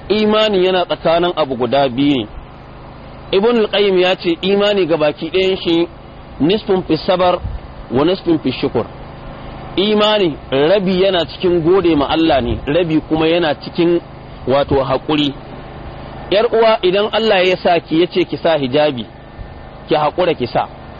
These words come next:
Idan Allah ya ce ki sallah, ki haƙura ki yi.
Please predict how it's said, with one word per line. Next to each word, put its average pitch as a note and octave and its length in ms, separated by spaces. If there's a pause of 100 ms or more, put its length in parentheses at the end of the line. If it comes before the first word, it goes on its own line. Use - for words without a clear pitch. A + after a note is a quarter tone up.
(460)
Idan F#3+ 300
Allah A3 300
ya F#3+ 120
ce F3+ 200
ki D3 300
sallah, E3+ 340 (240)
ki D#3+ 60
haƙura D3 440
ki A#2 160
yi. A#2 120